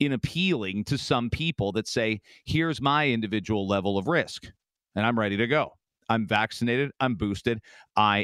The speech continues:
am ready. Let me get back to normal." And, um, he is speaking, th-, there's an element of me that he speaks to with that, okay? F-, quick, very quick to get vaccinated, very quick to get, uh, a first and second shot for my two sons.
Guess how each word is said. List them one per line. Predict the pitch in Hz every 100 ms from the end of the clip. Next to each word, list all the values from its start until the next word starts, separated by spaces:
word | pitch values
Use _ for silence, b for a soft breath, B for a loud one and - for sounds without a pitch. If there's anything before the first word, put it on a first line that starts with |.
| 92
am | 104 107 110
ready. | 147 98 -
Let | 104 110 107
me | 117 110
get | 104 110 -
back | 104 92 -
to | 120
normal." | 131 185 151 - _ _ _ -
And, | 117 117 117 -
um, | 117 113 107 _
he | 143 180
is | 214 -
speaking, | - 220 185 147 127 123
th-, | 123
there's | 131 139 127
an | 131
element | 135 123 113
of | 98
me | 110 160 202 113 101 b b b -
that | 123
he | 131
speaks | - 208 202 -
to | 117
with | 87 87
that, | 71 - - _ -
okay? | - 127 196 190 _ _
F-, | - -
quick, | - 135 -
very | 117 110 127
quick | - 143
to | -
get | 143 143
vaccinated, | 160 170 - 113 82 - b b
very | 92 117 127 147
quick | - 185 143 - -
to | - 131
get, | 117 110 110
uh, | - 107 107
a |
first | 110 123 117
and | 123 117
second | 127 110 113
shot | - 101 92 123 b b -
for | 120
my | 113 113
two | - 113
sons. | 107 160 147 101 -